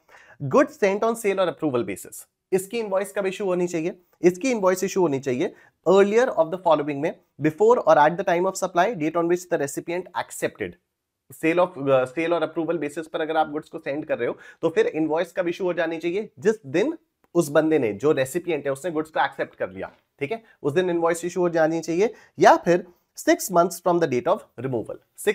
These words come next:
months from the date of removal, जिस दिन गुड्स का रिमूवल हुआ उसके छह महीने के अंदर अंदर, अ, उसके, अ, छह महीने तक अगर उसने एक्सेप्ट नहीं किया, मान लो रेसिपिएंट ने छह महीने तक एक्सेप्ट नहीं किया, तो छह महीने के इमीडिएट अगला दिन जो भी होगा उस दिन इनवॉइस इशू हो जानी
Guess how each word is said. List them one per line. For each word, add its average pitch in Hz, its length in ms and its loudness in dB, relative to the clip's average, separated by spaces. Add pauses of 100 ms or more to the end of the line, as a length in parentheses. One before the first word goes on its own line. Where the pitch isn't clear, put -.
(140)
months 185 260 -2
from 143 160 -2
the 131 40 -2
date 117 200 -4
of 151 320 -4
removal, 104 300 -4
जिस 135 220 -4
दिन 190 180 -2
गुड्स 170 180 -2
का 185 100 -4
रिमूवल 139 380 -4
हुआ 170 160 0
उसके - 340 -6
छह 202 260 -2
महीने 165 220 -2
के 165 100 -4
अंदर 135 180 0
अंदर, 127 180 0
अ, 131 680 2
उसके, 139 500 -2
अ, 135 140 2
छह 180 160 0
महीने 165 260 0
तक 180 380 -2
अगर 160 220 0
उसने 143 320 -2
एक्सेप्ट 147 280 -6
नहीं 135 120 -4
किया, 101 220 -8 (340)
मान 135 160 4
लो 170 60 4
रेसिपिएंट 165 460 -2
ने 196 80 -4
छह 170 180 -6
महीने 156 220 -4
तक 170 140 -10
एक्सेप्ट 143 340 -6
नहीं 139 160 -6
किया, 135 160 0
तो - 360 -4
छह 185 420 0
महीने 190 340 -2
के 220 180 -4
इमीडिएट 240 1000 0
अगला 156 280 2
दिन 143 160 -4
जो 131 140 -4
भी 117 100 -6
होगा 113 320 0 (200)
उस 165 180 0
दिन 139 260 -4
इनवॉइस 120 400 -4
इशू 151 200 -8
हो 113 160 -6
जानी 107 320 -6